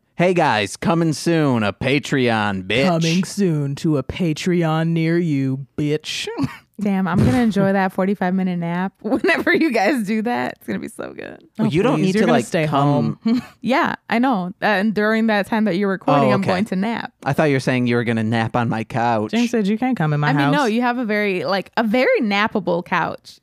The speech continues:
Speaker 3: It's very good. That was an excellent nap <laughs> that I took.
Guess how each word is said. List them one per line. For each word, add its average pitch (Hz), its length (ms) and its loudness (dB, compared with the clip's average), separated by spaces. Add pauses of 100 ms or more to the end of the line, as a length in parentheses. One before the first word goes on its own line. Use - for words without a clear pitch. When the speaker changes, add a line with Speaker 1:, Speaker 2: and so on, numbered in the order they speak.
Speaker 3:
It's 254 180 -2
very 165 480 -2
good. 104 400 -6 (400)
That 277 140 2
was 427 160 2
an 349 140 0 (120)
excellent 196 560 -2
nap 185 240 -2
<laughs> - 20 -2
that 233 220 -2
I 247 80 4
took. - 520 -6